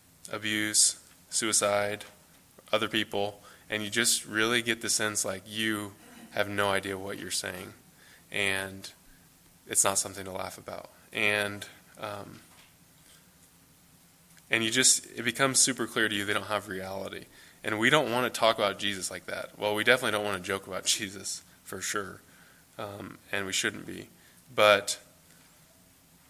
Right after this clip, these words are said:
but we don't want to do that, where we, you say something and then the sense is you don't, you're not getting it. Like, this is real. This is something that actually has weight and has meaning and has reality. And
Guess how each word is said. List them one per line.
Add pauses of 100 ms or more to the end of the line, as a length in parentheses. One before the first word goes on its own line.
(120)
but
we
don't
want
to
do
that,
where
we, (160)
you
say
something
and
then
the
sense
is
you
don't, (120)
you're
not
getting
it. (160)
Like, (160)
this
is
real.
This
is
something
that
actually (600)
has
weight
and
has
meaning
and
has
reality. (600)
And